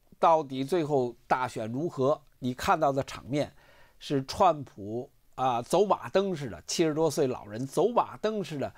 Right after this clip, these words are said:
在美国各地在跑。拜登两天没露面儿，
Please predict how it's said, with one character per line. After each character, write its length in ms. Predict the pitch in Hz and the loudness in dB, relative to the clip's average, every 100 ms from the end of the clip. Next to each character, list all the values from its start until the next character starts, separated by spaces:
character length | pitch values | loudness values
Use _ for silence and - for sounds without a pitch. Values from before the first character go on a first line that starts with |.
| - - - _ | -18 -20 -20 _
在 280 | - 160 143 - | 2 2 2 -2
美 240 | 135 123 | -2 -2
国 220 | 120 170 | 0 0
各 240 | 175 208 180 | 2 2 2
地 200 | 208 147 | 0 0
在 160 | 135 | 0
跑。 220 | - - - _ _ _ _ _ _ _ - _ _ _ | -2 -12 -20 _ _ _ _ _ _ _ -20 _ _ _
拜 220 | - 180 160 | 4 4 4
登 260 | 180 170 - _ _ _ | 0 -2 -10 _ _ _
两 300 | 139 139 131 | 0 0 0
天 200 | 135 175 | -2 0
没 200 | 170 175 | 2 2
露 180 | 175 160 | 2 2
面 180 | 151 143 | 2 -2
儿， 140 | 101 | -2